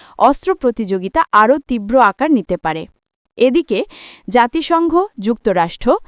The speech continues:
ইউরোপীয় ইউনিয়ন এবং প্রতিবেশী দেশগুলো ইতোমধ্যে গভীর উদ্বেগ প্রকাশ করেছে। নিরাপত্তা বিশ্লেষকদের মতে, এ ঘটনায় বিশ্ব রাজনীতির মানচিত্রে বড় ধরনের পরিবর্তন আসতে পারে।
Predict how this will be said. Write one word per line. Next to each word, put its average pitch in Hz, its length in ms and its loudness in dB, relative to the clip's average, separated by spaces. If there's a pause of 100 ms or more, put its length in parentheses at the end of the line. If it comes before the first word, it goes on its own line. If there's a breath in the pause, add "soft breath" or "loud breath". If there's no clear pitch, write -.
(220 soft breath)
ইউরোপীয় 320 520 0 (100)
ইউনিয়ন 294 540 0 (120)
এবং 269 260 2
প্রতিবেশী 339 520 -2
দেশগুলো 269 600 -2 (140)
ইতোমধ্যে 269 640 0
গভীর 247 400 2
উদ্বেগ 247 340 -4
প্রকাশ 175 380 -6
করেছে। 170 480 -6 (500 soft breath)
নিরাপত্তা 311 580 2
বিশ্লেষকদের 277 720 -2
মতে, 196 400 -4 (360 soft breath)
এ 330 220 0
ঘটনায় 262 540 -2
বিশ্ব 269 340 -2
রাজনীতির 247 600 2
মানচিত্রে 226 640 0
বড় 233 320 0
ধরনের 220 440 -2
পরিবর্তন 208 600 -2
আসতে 185 280 -4
পারে। 160 280 -6